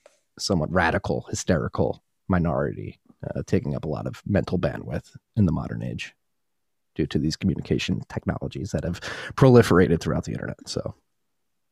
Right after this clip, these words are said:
change the framing, own the framing. We need to own it. We can't work within their framing, freaks. We own it. It's a boon to conservationism. That's what we're running with. This, we're gonna A B test it starting now.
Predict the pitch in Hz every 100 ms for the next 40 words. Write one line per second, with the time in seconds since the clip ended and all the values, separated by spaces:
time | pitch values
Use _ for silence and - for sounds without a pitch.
0 | _ _ _ _ _ _ _ - 165 185
1 | 185 202 196 107 - - 165 240 226 123
2 | 95 85 - 113 180 156 131 147 87 _
3 | 117 127 151 127 127 120 120 110 104 90
4 | - - 73 - - _ - 113 98 78
5 | _ _ _ _ _ _ - 98 107 107
6 | - 92 - - - - - - - -
7 | - - 50 - - - - - _ _
8 | _ _ _ _ _ _ - - 82 -
9 | 85 78 - - - - - 55 55 53